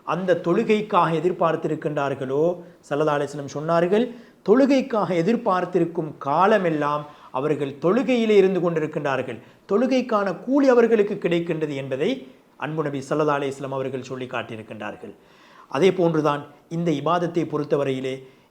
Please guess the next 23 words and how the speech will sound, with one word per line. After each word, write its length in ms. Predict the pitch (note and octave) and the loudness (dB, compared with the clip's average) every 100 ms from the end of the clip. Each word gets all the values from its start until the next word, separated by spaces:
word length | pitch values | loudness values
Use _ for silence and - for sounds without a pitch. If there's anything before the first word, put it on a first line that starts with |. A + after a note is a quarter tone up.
| _ | _
ஏனைய 520 | E3+ G3 C4 B3+ A#3 | 2 4 6 6 4
கடமைகளை 680 | G3 E3+ F#3+ F#3+ F3+ E3+ E3 | 4 4 4 2 2 2 2
அல்லாஹு 380 | D3 D#3+ D3 C#3+ | 2 2 2 -2
தாலா 400 | D3 C#3 C#3 C3+ - - C#3+ | 0 0 0 -4 -10 -18 -8
ஜிப்ரைல் 360 | D3+ F#3+ F#3 | -4 0 2
அலைஹி 300 | E3 E3 E3+ E3+ | 4 2 0 -2
ஸலாத்து 400 | E3 D#3+ E3 D#3+ | -2 -2 -2 -4
வஸ்ஸலாம் 320 | D#3+ E3 D3 | -4 -4 -2
அவர்களை 560 | C#3+ E3+ F3 F#3 C4 B3+ - - | 0 2 2 0 -2 -4 -16 -12
இந்த 220 | D3 D#3+ | -2 0
உலகத்துக்கு 640 | D3+ G3+ A3 - G3+ - | 0 2 2 2 -4 -2
அனுப்பித்தான் 800 | D#3 F#3 G3 A3+ - - G#3+ A#3 | -2 -2 -4 -4 -2 -2 -2 0
கடமையாக்கினான். 800 | - F3 F3 D3+ B2+ A#2+ G#2+ G2 - _ _ | 2 2 2 -2 -4 -8 -14 -16 -20 _ _
ஆனால் 380 | C3+ C#3+ C#3+ C#3+ - - - | -6 -2 -2 -4 -12 -20 -6
தொழுகை 340 | D3+ F#3+ F3+ | 0 2 2
வித்தியாசமானது. 960 | D#3+ C3 E3 B2+ A#2 A2 G#2 G2 F#2+ - - _ _ E3+ | 0 -2 -4 -4 -4 -12 -14 -16 -20 -20 -20 _ _ 2
தொழுகை 360 | A3+ C4+ C4+ | 4 6 6
அல்லாஹு 380 | G#3 G#3 G3 F#3 | 8 6 4 2
தாலா 420 | F#3 F3 F3 D#3+ - - - | 2 4 4 2 -2 -14 -4
தன்னிடத்திலே 600 | D#3+ A#3+ A#3 A#3 A3 G3 | 0 4 4 4 0 0
நபி 240 | D#3+ G#3 | 2 4
அவர்களை 500 | G3+ F#3+ F3 E3+ E3+ | 4 4 4 0 0
அழைத்து, 800 | - E3 A#3 B3+ - - D4+ | -2 0 2 0 -4 0 0